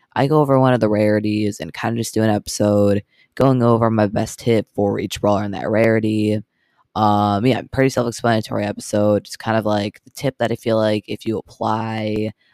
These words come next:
uh, to your gameplay will help you improve the brawler the most. Uh, so anyway, let's hop right into it.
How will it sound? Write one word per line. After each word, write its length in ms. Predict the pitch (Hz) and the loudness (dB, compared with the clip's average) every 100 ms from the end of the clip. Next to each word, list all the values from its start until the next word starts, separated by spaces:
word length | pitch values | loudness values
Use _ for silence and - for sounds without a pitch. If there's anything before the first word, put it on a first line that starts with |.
| _ | _
uh, 220 | 117 107 104 | 0 0 0
to 140 | 113 | 0
your 100 | 113 | 0
gameplay 560 | 110 110 107 110 107 104 | 0 -2 -2 0 0 0
will 140 | 104 | -2
help 180 | 110 104 | -2 -4
you 80 | 104 | -6
improve 320 | 107 107 - | -2 -2 -4
the 100 | 95 | -6
brawler 300 | 104 82 - | -4 -4 -6
the 60 | 107 | -6
most. 880 | 107 113 110 110 107 - - - - _ _ _ _ _ 101 | -4 2 2 2 -2 -8 -16 -18 -20 _ _ _ _ _ 0
Uh, 180 | 110 | 2
so 160 | 107 135 | 2 0
anyway, 400 | 135 135 131 131 - | 2 2 0 -2 -10
let's 140 | - | -4
hop 180 | 107 107 | -2 -2
right 100 | 95 | -6
into 220 | 87 | -10
it. 80 | 85 | -14